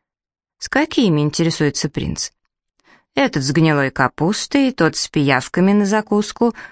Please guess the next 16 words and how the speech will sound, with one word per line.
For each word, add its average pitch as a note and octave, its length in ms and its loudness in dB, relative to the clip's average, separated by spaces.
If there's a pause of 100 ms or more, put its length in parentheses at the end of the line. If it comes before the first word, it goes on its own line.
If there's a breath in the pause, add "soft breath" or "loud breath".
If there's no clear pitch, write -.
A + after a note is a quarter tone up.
(120)
а E4 120 0
самый A3+ 340 2
главный — D3+ 440 0
с - 120 -4
лягушками». B2+ 680 -4 (640)
«Ой», — C4+ 340 2
пищит G#3 400 -2
принц, — E3 440 0 (420 soft breath)
«вот D#4 320 0
в A#3 60 2
это B3 260 0
испугается». A#3+ 1120 0 (1080 soft breath)
«Посмотрим», — A3 880 0
невозмутимо E3 640 0
ответила D3+ 460 0
зеленая. C#3+ 600 0